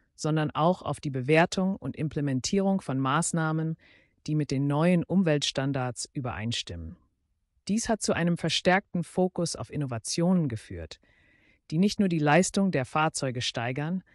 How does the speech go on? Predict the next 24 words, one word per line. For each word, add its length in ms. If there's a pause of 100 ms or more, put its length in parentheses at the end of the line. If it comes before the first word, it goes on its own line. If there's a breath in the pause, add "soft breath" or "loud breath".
(180 soft breath)
sondern 480
auch 320
langfristig 840
zur 240
Reduktion 720
des 160
C 200
O 60
zwei 340
Fußabdrucks 840 (240 soft breath)
in 100
der 100
Formel 360
eins 300
beitragen 640
sollen. 400 (1300)
Die 80
Konstrukteurswertung 1400
wird 220
nicht 260
nur 120
durch 200
die 120
Punkte, 580